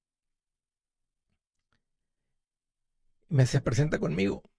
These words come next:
Dice, "Andrés, soy René." Dice, "Mucho gusto, Andrés Gutiérrez." Me dice, "El que sale en la radio." Porque como que dijo, "¿Tú eres el que sale en la radio?" Dije, "Ese mero." Dije, "¿Cómo andas?" Me dijo, "Más o menos."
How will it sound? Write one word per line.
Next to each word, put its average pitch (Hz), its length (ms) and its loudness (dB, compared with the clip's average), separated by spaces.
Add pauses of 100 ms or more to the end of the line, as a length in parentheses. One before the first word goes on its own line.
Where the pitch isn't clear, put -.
(160)
Dice, - 200 -12
"Andrés, - 240 0
soy 156 160 0
René." 143 480 0
Dice, 135 180 -4
"Mucho 147 280 -2
gusto, 139 540 0
Andrés 139 340 2
Gutiérrez." 143 760 0 (640)
Me - 60 -16
dice, 135 140 -6
"El 139 100 -8
que - 100 -8
sale 196 220 -6
en 196 40 -8
la 190 80 -6
radio." 185 440 -4 (200)
Porque 147 160 -8
como 131 160 2
que 127 220 0
dijo, 117 480 -2
"¿Tú 175 120 -2
eres 185 120 0
el 190 140 0
que 170 80 -6
sale 196 180 -2
en 190 60 -2
la 185 80 0
radio?" 180 280 -2 (360)
Dije, 139 200 -2
"Ese 147 160 2
mero." - 300 2 (1000)
Dije, 117 180 -4
"¿Cómo 180 260 4
andas?" 147 360 2
Me - 100 -4
dijo, 120 220 -2
"Más 143 320 2
o 185 80 -4
menos." 131 560 -2